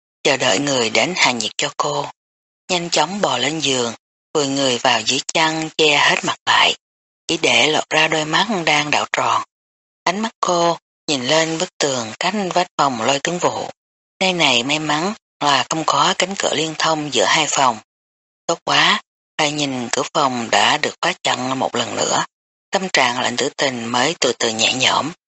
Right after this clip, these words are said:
Lúc này, cô mới phát hiện mặt mình đỏ như phát sốt vậy.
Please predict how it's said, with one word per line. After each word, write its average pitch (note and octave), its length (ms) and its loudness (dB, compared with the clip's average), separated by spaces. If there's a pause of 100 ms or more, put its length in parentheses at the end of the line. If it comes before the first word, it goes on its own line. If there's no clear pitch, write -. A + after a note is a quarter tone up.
(640)
Lúc G3+ 180 -2
này, C3+ 320 0 (360)
cô D#3+ 80 2
mới D#3+ 300 2
phát A3+ 200 0 (100)
hiện B2+ 280 0
mặt C3+ 180 -2
mình B2 320 -2
đỏ - 260 0
như D3+ 280 -2 (100)
phát E3+ 140 0
sốt F#3 280 -2
vậy. G#2+ 240 0